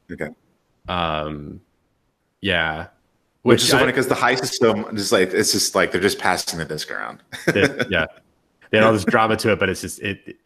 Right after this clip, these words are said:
Speaker 2: I love when he brings it, they're like, "Oh, that was it?"
Speaker 1: <laughs> Yeah. It's, it's all done in slow motion and, like, the, the freeze frames when they're, like, handing the disc off and the doo,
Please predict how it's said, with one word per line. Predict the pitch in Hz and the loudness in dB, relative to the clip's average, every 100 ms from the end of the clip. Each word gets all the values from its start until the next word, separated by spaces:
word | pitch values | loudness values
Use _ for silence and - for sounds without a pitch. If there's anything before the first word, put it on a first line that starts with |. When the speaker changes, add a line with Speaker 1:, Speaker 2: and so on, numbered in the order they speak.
| 113 | -2
Speaker 2:
I | 139 135 | 0 4
love | 135 123 | 6 6
when | 123 | 4
he | 104 | 2
brings | 104 104 107 | 2 2 0
it, | - - | -4 -8
they're | 101 | -4
like, | 90 95 | -4 -2
"Oh, | 123 | -2
that | 107 | -2
was | 95 98 | -6 -8
it?" | 123 _ _ _ - - - 165 | -10 _ _ _ -14 -4 2 4
Speaker 1:
<laughs> | 110 | 6
Yeah. | 113 95 - 113 - - - - - | 4 2 -4 -6 -6 -16 -16 -20 -12
It's, | 101 107 | -10 -10
it's | 95 | 0
all | 104 | 0
done | 107 98 | 2 -2
in | |
slow | 95 98 | -2 -4
motion | 92 95 92 95 | -2 -2 -2 -6
and, | 90 | -6
like, | 90 87 | -6 -4
the, | 95 92 | -4 -4
the | 92 | -6
freeze | - 95 92 | -4 -2 -2
frames | - 92 87 90 | 0 2 2 0
when | 92 | -2
they're, | 87 | 0
like, | 87 90 | 2 0
handing | 95 87 90 | 0 -2 -4
the | 87 - _ _ _ _ - | -6 -8 _ _ _ _ 2
disc | 98 - 98 | 2 4 4
off | 90 87 - | 6 4 2
and | 85 | -2
the | 80 | -4
doo, | - 87 78 | -4 -6 -6